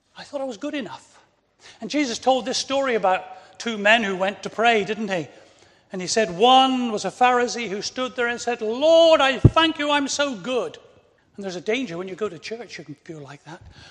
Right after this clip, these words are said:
"Lord, I've been so good this morning. I've been to church. I'm feeling really, really good now.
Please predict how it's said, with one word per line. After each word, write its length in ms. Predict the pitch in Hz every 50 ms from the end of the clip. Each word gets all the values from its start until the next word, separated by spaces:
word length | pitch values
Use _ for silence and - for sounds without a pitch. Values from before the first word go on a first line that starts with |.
| - _
"Lord, 440 | 214 214 240 330 349 370 381 370 302
I've 160 | 269 262 262
been 180 | - 277 269 262
so 320 | - - - 330 392 392
good 460 | - 190 - - 339 392 392 320 233
this 200 | 277 262 - -
morning. 240 | 233 262 330 359 339
I've 320 | 269 233 202 175 - - -
been 300 | 330 349 403 427 392 -
to 100 | - 349
church. 760 | - - - 320 370 392 311 - - - - - - - - - - _ _ _ _ _ _ _ _ _ - - -
I'm 180 | 302 330 339 302
feeling 800 | - - - - 349 349 339 320 311 285 269 247 208 196 208 247
really, 440 | 277 311 311 320 330 339 339 311 269
really 520 | 202 190 254 294 294 294 302 294 247 180 151 -
good 400 | - 233 240 254 240 240 - -
now. 260 | - - - 196